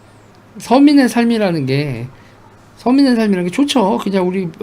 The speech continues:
치킨 뜯어먹고 이제 스포츠 보고 드라마 보고 막 뭐 하고 다 좋은데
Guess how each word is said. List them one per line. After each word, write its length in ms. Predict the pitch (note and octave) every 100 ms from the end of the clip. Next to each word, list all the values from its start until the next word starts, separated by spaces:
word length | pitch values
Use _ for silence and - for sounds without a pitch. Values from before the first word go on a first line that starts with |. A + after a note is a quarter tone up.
| D3+
치킨 300 | - C4+ B3
뜯어먹고 640 | B3 G#3 F#3+ - F3 E3+
이제 360 | E3 E3 - - - G3
스포츠 440 | - - A#3+ A#3
보고 300 | F3 E3 D#3+ E3 E3 D#3+ - D#3 -
드라마 400 | E3 F3+ F3 D#3
보고 460 | D3+ D3 D#3 D3+ D3+ - - - -
막 280 | - - F3 D#3 E3
뭐 200 | D3+ E3
하고 280 | G3 G3 D#3+
다 140 | C#3 E3
좋은데 680 | C#3+ D3 D3+ C#3 C#3 A#2+